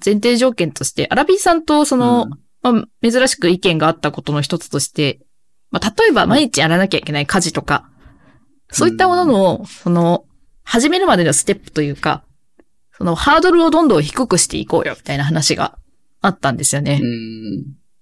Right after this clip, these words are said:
Speaker 1: なんか、
Speaker 2: そうですね。自動化。
Speaker 1: そうです、自動化。
Speaker 2: あの、そういう家事の自動化とか、家の、<laughs> なんだろう、本当にしょ-、電気つけるのすらめんどくさいんですよっていう話で、
Speaker 1: はい。はい。
Speaker 2: なんか、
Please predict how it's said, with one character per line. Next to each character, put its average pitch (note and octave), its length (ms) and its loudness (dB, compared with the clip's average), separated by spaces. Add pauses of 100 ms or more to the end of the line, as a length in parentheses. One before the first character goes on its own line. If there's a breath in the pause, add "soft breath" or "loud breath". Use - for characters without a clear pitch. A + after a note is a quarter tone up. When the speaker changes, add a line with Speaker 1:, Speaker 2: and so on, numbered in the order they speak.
Speaker 1:
な - 80 -16
ん - 20 -8
か、 G#3 80 0
Speaker 2:
そ - 100 -6
う - 40 -10
で - 60 -16
す - 80 -14
ね。 G2 100 -6
自 B2+ 200 -6
動 D3+ 200 -2
化。 D3+ 140 0
Speaker 1:
そ D3 100 6
う - 20 4
で D3+ 60 4
す、 C#3+ 100 0
自 E3 160 -6
動 F3 160 2
化。 E3 160 0
Speaker 2:
あ - 20 -2
の、 B2+ 100 -4
そ C3+ 240 -6
う B2 40 -8
い A#2+ 80 -10
う - 40 -16
家 - 140 -4
事 C#3+ 140 -6
の A2 100 -6
自 G#2+ 140 -14
動 G#2+ 200 -6
化 - 140 -4
と A#2 140 -12
か、 - 320 -6
家 B2 260 -6
の、 B2+ 280 -4 (120)
<laughs> - 140 -10
な B2+ 140 -8
ん - 40 -6
だ A2+ 100 -6
ろ - 100 -6
う、 - 40 -10
本 C3 180 -4
当 C3 120 -6
に B2 80 -6
し - 140 -6
ょ-、 D3 60 -8 (160)
電 C#3+ 220 -2
気 C#3+ 120 -8
つ - 100 -14
け C#3 140 -2
る B2 100 -2
の G2+ 240 2
す - 120 -6
ら A2 120 -2
め G#2+ 100 -8
ん A#2 80 -8
ど B2 120 -12
く - 100 -16
さ C#3 120 -2
い A2+ 100 -6
ん G#2+ 80 -10
で B2+ 100 -16
す - 140 -16
よ - 80 -14
っ - 20 -20
て - 180 -16
い C3 160 -4
う B2+ 120 -14 (420 loud breath)
話 C3 400 -4
で、 A#2 100 -4
Speaker 1:
は - 60 -4
い。 - 0 -
は G3+ 140 0
い。 - 40 -8
Speaker 2:
な B2 140 -6
ん A2 60 -10
か、 - 220 -6